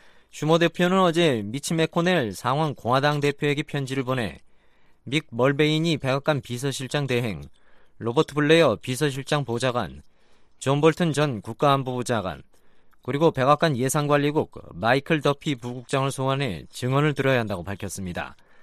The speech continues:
슈머 대표는 탄핵 조사를 진행한 하원이 이들을 소환했지만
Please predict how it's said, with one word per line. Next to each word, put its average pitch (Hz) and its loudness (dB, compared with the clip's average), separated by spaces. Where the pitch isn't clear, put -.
슈머 170 2
대표는 175 2
탄핵 165 0
조사를 170 2
진행한 160 0
하원이 139 0
이들을 127 -4
소환했지만 127 -2